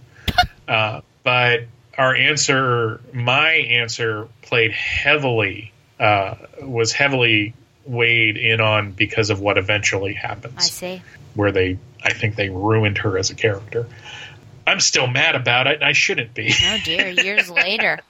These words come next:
Speaker 2: Yeah. Well, no wonder you gave up Batman comics.
Speaker 1: That was around the time I stopped collecting for a little while, so that makes perfect sense.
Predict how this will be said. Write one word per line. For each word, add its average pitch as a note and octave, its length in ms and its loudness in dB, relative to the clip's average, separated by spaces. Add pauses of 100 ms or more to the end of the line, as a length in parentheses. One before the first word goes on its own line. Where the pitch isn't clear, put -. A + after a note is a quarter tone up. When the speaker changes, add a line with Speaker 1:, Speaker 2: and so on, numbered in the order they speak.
Speaker 2:
Yeah. F#3+ 320 0 (680)
Well, E3+ 280 -12 (320)
no G#3 120 4
wonder B3 220 4
you A3 120 0
gave F3+ 200 2
up F3 140 -4
Batman E3+ 400 0
comics. E3+ 560 -10 (800)
Speaker 1:
That A#3 180 2
was G4 160 0
around D#4+ 280 4
the D#4 60 2
time D#4+ 300 0
I D4 60 2
stopped C#4+ 340 0
collecting C4 460 0
for C3+ 140 -2
a A#2+ 80 4
little A#2+ 220 4
while, B2 320 2
so E3 240 2
that F#3+ 200 0
makes G3 200 -2
perfect G#3+ 360 0
sense. C#3 440 2